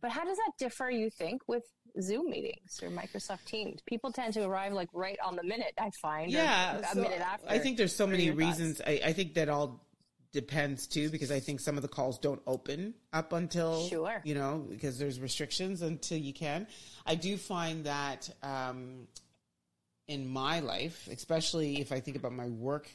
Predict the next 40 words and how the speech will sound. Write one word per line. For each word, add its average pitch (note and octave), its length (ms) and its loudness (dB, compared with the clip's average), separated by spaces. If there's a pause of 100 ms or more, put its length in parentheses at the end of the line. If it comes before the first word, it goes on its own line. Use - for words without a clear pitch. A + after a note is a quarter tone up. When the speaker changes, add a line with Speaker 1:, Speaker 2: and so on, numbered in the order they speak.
Speaker 2:
calendar, - 540 -4 (140)
and D3+ 200 -4
I D3+ 80 0
think E3+ 200 -4
sometimes D#3 400 -2
Speaker 1:
Mm. C#3 40 -2
Speaker 2:
we've C#3+ 180 -4
been C#3 240 -4
even C3+ 480 -4
on B2+ 460 -6 (140)
personal, E3 440 -4
like A#2 260 -8
you C3+ 160 -4
and C3+ 120 -6
I, C3 120 -4
and, B2+ 260 -6 (440)
Speaker 1:
Mm-hmm. G3 240 -6
Speaker 2:
um, C#3 420 2
meetings D3+ 380 2
run C#3+ 160 -2
over, C#3+ 240 2
<laughs> G#3 220 4
runneth D3 420 2
over. C#3 400 2 (160)
Speaker 1:
Sure. - 320 -6 (180)
Speaker 2:
Meetings E3 380 4
are - 80 4
Speaker 1:
Yes. C3+ 100 0
Speaker 2:
booked D#3+ 220 2
back C3+ 220 2
to C#3 60 -8
back A#2+ 280 -2
now D#3+ 180 0
because C#3+ 340 -2
there C3 120 -2
is C3 180 0
no C3+ 120 2
Speaker 1:
Yeah. C3+ 60 2
Speaker 2:
travel C3 320 -2
time. F3+ 380 -2